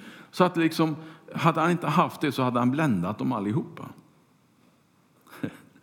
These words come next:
Det är Guds härlighet. Herre, låt mig få del av din härlighet.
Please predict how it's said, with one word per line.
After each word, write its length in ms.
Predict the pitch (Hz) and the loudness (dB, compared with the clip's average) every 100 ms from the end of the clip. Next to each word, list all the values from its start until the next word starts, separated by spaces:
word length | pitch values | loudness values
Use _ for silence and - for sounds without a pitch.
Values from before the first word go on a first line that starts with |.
| - - - - - | -20 -20 -20 -20 -10
Det 60 | |
är 60 | 123 | -8
Guds 280 | 123 - - | -8 -10 -12
härlighet. 680 | 127 - 98 92 - - - _ _ _ _ _ - | -14 -14 -18 -18 -20 -20 -20 _ _ _ _ _ -10
Herre, 360 | 107 95 95 - - - _ _ _ _ _ _ _ _ _ _ _ _ _ _ | -8 -8 -10 -14 -20 -20 _ _ _ _ _ _ _ _ _ _ _ _ _ _
låt 300 | 117 107 - | 0 0 -4
mig 80 | 92 | -10
få 120 | 92 | -6
del 280 | 95 87 80 | -6 -4 -8
av 80 | |
din 160 | 80 85 | -10 -12
härlighet. 500 | - 98 101 - - | -10 -10 -12 -16 -20